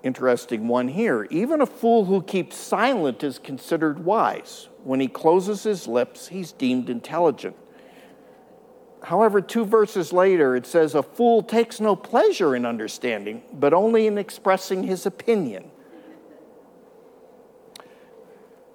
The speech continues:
Do you see a man who is wise in his own eyes? <laughs> There's more hope for a fool than for him.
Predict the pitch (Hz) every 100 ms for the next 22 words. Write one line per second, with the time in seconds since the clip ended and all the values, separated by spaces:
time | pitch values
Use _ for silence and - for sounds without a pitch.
0 | - 156 147 160 - 156 127 113 117 139
1 | 143 139 117 113 104 117 123 143 160 151
2 | 160 151 143 156 160 151 156 180 - -
3 | - - _ _ _ - _ - - -
4 | - - - 196 170 175 175 - 147 156
5 | - 131 110 - 190 208 127 110 - -
6 | - 123 113 107 107 139 95